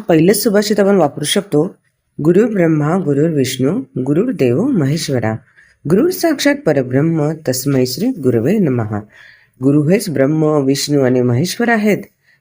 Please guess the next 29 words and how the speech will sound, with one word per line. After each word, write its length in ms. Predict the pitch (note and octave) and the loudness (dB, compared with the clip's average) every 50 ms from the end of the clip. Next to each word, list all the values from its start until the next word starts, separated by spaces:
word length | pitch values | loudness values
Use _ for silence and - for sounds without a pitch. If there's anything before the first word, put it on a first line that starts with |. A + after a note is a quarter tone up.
| _ C#3 | _ 0
गुरु 180 | D#3 D#3+ E3+ | 2 2 2
हेच 300 | D#3 C#3+ G3+ C#4 D4+ - | 4 4 2 2 0 0
साक्षात 320 | - G3+ E3+ - - E3 C#3+ | -2 -2 -2 0 -2 -2 -2
परब्रह्म 560 | D#3 - A#2 - C3 C3+ D#3+ F3+ F3+ F#3 F#3 | 0 -2 -2 -2 0 0 0 2 2 4 2
आहेत. 360 | F#3 F3 E3 D3+ E3 D#3 C3 - - - _ _ _ _ _ _ | 2 2 2 2 0 0 0 -2 -6 -14 _ _ _ _ _ _
अशा 260 | F3 E3+ - G3+ A#3+ | -8 -4 -2 -2 -2
त्या 180 | C4+ C4 A#3 E3 | 0 0 0 0
गुरुजनांना 680 | C3+ C3 B2+ C3 B2+ C3 A#2 A#2 A2+ A2 A2+ A#2+ B2 | 0 0 -2 0 0 0 0 0 0 0 0 0 0
मी 200 | A#2 A#2 A#2 A#2+ | 0 0 0 0
वि-, 440 | A#2+ B2 C3 - - - _ _ C3 | 0 -2 -4 -6 -8 -14 _ _ -2
वंदन 420 | C3 A#2+ A#2+ A2 B2 C#3 G3+ C#4+ E4+ - - - - | 0 0 0 2 2 2 2 0 -2 -6 -10 -6 -4
करतो. 480 | C3+ A2 G#2 - - A2 G#2 G#2+ - _ _ _ _ _ _ _ _ _ _ _ _ _ _ _ _ _ _ _ - | -4 -4 -4 -4 -6 -6 -6 -8 -12 _ _ _ _ _ _ _ _ _ _ _ _ _ _ _ _ _ _ _ -8
आपलं 200 | C4+ - F4 F#4 D#4+ | -2 0 0 2 2
दुसरं 280 | C4 - - G#3+ A#3 B3+ | 0 0 2 2 2 2
सुभाषित 400 | C4 B3 A3 B3+ B3+ - C4 D4 | 2 2 2 2 2 2 2 2
आहे, 180 | D4 C#4 A#3+ | 4 4 4
जे 120 | G#3+ - A#3 | 4 2 0
आपण 280 | G#3+ A3+ B3+ B3 F#3+ | 2 2 2 2 2
दीप 180 | E3+ G3+ G3+ G3+ | 2 0 0 2
प्रज्वलनाच्या 520 | G3 F3 - F3+ E3+ F3 F3 F3 F#3 F3+ | 0 2 2 2 2 2 2 2 0 0
वेळी 140 | D#3 D#3 D#3 | 0 0 0
सुद्धा 240 | C#3+ - D3+ D3 C#3+ | -2 -4 -2 0 0
वापरू 220 | C#3 C3+ C#3 D3 | 0 0 -2 -4
शकतो. 520 | C3+ - C#3+ C3 - - F#3+ B3+ D#4+ D#4+ - - - - - _ - | -4 -4 -6 -6 -4 0 0 0 0 -2 -6 -16 -20 -20 -14 _ -2
"यथा 360 | F3 E3+ F3 - F3+ A3+ C4+ | 0 0 0 -2 -2 -2 -2
दीपो 420 | B3 G#3+ G#3 G3+ G3+ F3+ G3 G3+ | -2 -2 -4 -2 0 2 2 4
निवातस्थो 1040 | F#3 F3 E3 D3+ D#3 D#3+ E3 D#3 - C#3+ C3+ - - - E3 G3 F#3+ E3 G#3+ A#3+ - - - - _ _ | 4 2 2 2 0 -2 -2 -2 -4 -6 -6 -6 -6 -2 0 0 2 0 0 -4 -8 -14 -20 -20 _ _
नेह्यस्मिन् 1200 | - F3 F#3 G#3+ C4 C4 B3+ B3+ A3 G3 - F3+ E3 D#3+ D#3+ - E3 E3 F3+ G3+ G#3+ G3+ G3+ A3+ A#3 | 0 2 4 6 6 6 6 4 2 2 0 0 0 -2 -2 -2 0 0 2 2 2 0 0 -2 -2
प्रज्वलते, 880 | A3+ - F3 D3+ B2+ D3 C#3+ C3+ C#3 C3 C3 D#3 F3 A3 A#3 - - | 0 0 0 0 0 -2 -2 -2 -2 -2 -2 -2 -2 -2 -4 -6 -14